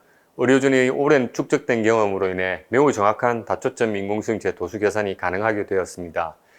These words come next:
따라서 라식, 라섹, 스마일 라식 수술을 받은 분들도 이전의 라식이나 라섹 수술을 받으시기 전의 수술 자료가 따로 필요 없이 백내장 및 노안을 동시에 교정하게 되어 좋은 결과를 얻고 있습니다.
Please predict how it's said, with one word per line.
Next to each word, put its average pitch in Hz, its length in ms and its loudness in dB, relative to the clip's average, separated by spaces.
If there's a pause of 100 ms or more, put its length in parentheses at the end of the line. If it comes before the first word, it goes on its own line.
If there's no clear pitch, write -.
(300)
따라서 120 600 4 (180)
라식, 98 460 0 (100)
라섹, 101 400 0
스마일 123 320 0
라식 120 340 2 (360)
수술을 110 380 -2
받은 113 280 2
분들도 92 640 -4 (260)
이전의 123 460 4
라식이나 117 540 2
라섹 101 320 2
수술을 110 320 -2
받으시기 113 480 2
전의 104 300 0
수술 131 300 -2
자료가 98 440 4
따로 135 260 2
필요 139 240 2
없이 98 480 -2 (360)
백내장 127 420 4
및 117 200 0
노안을 107 380 4
동시에 101 400 -2
교정하게 107 480 2
되어 95 320 2 (320)
좋은 120 440 2
결과를 113 420 4
얻고 92 260 0
있습니다. 87 600 -6